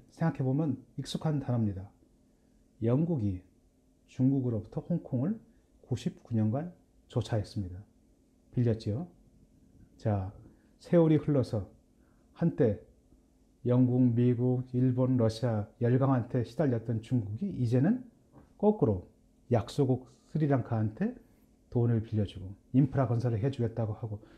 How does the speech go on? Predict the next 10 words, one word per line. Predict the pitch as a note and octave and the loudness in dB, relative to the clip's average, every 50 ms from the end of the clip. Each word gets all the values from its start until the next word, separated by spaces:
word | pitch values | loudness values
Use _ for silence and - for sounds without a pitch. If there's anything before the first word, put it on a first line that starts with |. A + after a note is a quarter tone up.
| - _ - | -20 _ -6
사실 | - D3 D#3+ F3+ G3+ F3+ | -2 2 2 4 2 2
스리랑카는 | - - E3+ F#3+ F3 E3 - E3+ E3+ E3 | 0 0 2 2 2 2 2 0 -2 -2
그 | - E3+ | -2 -4
항구가 | D#3 - - C#3+ C#3+ C#3 E3 E3 E3+ | -6 -4 -2 -2 -2 0 0 -2 -4
크게 | - - - - F#3 - | -8 -6 -4 -4 -4 -2
필요하지도 | - - F#3 E3+ D3+ C3 - - F#3 F#3 - | -2 -2 0 0 0 0 -2 -2 -4 -6 -4
않은 | - - A#2 A#2+ | -2 -2 0 0
나라입니다. | A2+ G#2+ G2+ F#2 F2+ F#2 F#2 - - - _ _ _ _ _ _ _ _ _ _ _ _ _ _ _ _ _ _ _ _ _ _ _ _ _ _ _ _ _ _ _ _ _ _ _ _ _ _ _ | 0 -2 -4 -6 -8 -10 -12 -14 -18 -20 _ _ _ _ _ _ _ _ _ _ _ _ _ _ _ _ _ _ _ _ _ _ _ _ _ _ _ _ _ _ _ _ _ _ _ _ _ _ _
중국이 | - C3+ B2+ A#2 G#2+ G#2+ | 0 2 2 2 2 -2
필요하지요. | - - - C3 G#2 F#2+ - - F#2+ | -4 -4 -4 -4 -4 -4 -6 -10 -14